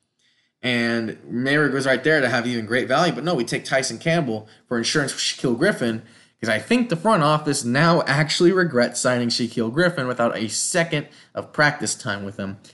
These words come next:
which scares me. And it, and it just got worse that night while I was delivering pizzas for Gain Street Pies,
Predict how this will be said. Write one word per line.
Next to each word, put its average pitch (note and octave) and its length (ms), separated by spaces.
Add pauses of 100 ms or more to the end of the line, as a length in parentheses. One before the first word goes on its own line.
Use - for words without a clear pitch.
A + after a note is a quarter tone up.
(140)
which G2 200
scares - 800
me. - 140 (440)
And G3+ 140
it, - 300 (120)
and D4 160
it A#3 180
just G#3+ 280
got C#3 260
worse C#3+ 340
that A#2 180
night G#3 320
while A#2+ 120
I A2+ 40
was G#2+ 100
delivering A2 380
pizzas A#2 340
for A2 80
Gain G#2+ 240
Street G#2+ 300
Pies, B2+ 460